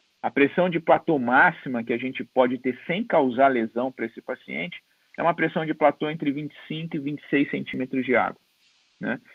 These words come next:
Ou seja, a diferença entre o platô e a pip não pode ficar acima de quinze, dezesseis centímetros de água. Ô, Beraldo, por que que não pode ficar acima? Porque eu começo a aumentar essa lesão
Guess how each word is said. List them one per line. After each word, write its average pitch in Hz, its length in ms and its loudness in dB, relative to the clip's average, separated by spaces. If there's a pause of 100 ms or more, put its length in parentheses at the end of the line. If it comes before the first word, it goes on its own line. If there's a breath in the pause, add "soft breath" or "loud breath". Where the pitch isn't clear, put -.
(320 loud breath)
Ou 131 140 6
seja, 120 320 6
a 110 40 6
diferença 156 840 4
entre 127 320 2
o 113 40 0
platô 123 460 2
e 117 80 4
a 131 80 6
pip 160 460 -2
não 139 180 -2
pode 147 560 2
ficar 131 540 0
acima 147 600 -4
de 113 120 -2
quinze, 139 420 -6
dezesseis 123 640 -2
centímetros 123 580 -8
de 123 140 -4
água. 92 260 -2 (520 soft breath)
Ô, - 60 -6
Beraldo, 196 340 6
por 180 180 -4
que 220 120 -4
que 214 120 -6
não 196 120 -2
pode 156 380 2
ficar - 320 -4
acima? 113 500 -10 (420 soft breath)
Porque 123 300 -6
eu 160 260 4
começo 156 680 0
a 170 60 0
aumentar 156 600 0
essa - 140 -2
lesão 127 560 -2